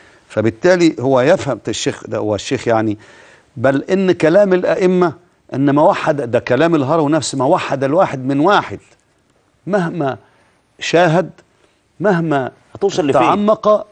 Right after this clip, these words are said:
Speaker 1: ما يقدرش، ما وحد الواحد من واحد، وكل من وحده جاحد.
Speaker 2: آه.
Speaker 1: في توحيده له هو جاحد، لأنه وما قدر الله حق
Speaker 2: حق
Speaker 1: قدره.
Speaker 2: قدره.
Speaker 1: المعنى ده إذن هو بيتكلموا عن الأنوار والتجليات بتاعة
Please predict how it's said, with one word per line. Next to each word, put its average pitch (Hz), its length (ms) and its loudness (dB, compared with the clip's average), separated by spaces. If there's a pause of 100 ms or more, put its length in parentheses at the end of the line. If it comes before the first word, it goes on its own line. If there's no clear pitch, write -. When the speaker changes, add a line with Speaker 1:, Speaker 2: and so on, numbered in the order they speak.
Speaker 1:
ما 147 120 -2
يقدرش، 156 420 0
ما 143 100 -2
وحد 143 400 0
الواحد 135 440 -2
من 123 80 -2
واحد، 135 320 -2
وكل 135 260 -4
من 131 340 -2
وحده 117 580 -4
جاحد. 113 340 -4 (160)
Speaker 2:
آه. 78 220 -12 (120)
Speaker 1:
في 139 120 -2
توحيده 170 920 2
له 202 220 2 (300)
هو 156 160 2
جاحد، 143 340 -2 (400)
لأنه 151 300 -2
وما 139 220 0
قدر 135 340 -2
الله 123 360 -4
حق 110 140 -10
Speaker 2:
حق 95 100 -10
Speaker 1:
قدره. 127 340 -2
Speaker 2:
قدره. 87 120 -10 (880)
Speaker 1:
المعنى 156 520 0
ده 147 280 0 (380)
إذن 131 280 -2
هو 120 160 -4
بيتكلموا 131 580 -2
عن 135 180 0
الأنوار 123 640 0
والتجليات 120 800 0
بتاعة 127 340 -4